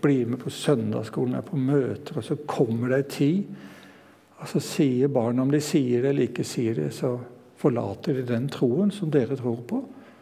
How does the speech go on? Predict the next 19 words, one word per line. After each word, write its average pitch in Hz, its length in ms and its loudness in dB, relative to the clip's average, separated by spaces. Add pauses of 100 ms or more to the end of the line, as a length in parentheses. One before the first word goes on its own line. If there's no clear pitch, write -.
(300)
og 143 180 -4
foreldrene, 151 580 0 (580)
og 143 80 6
i 147 80 4
noen 135 240 0
tilfeller 143 480 0
kanskje 127 400 -2
såpass 143 600 -4
sterkt - 640 0 (400)
at 123 260 -4
de 127 140 2
blir 120 200 2
direkte 120 640 0 (160)
motstandere. 135 960 -6 (1900)
Det 214 120 6
skal 220 200 0
dere 214 120 4
vite, 208 280 2
det. 190 120 4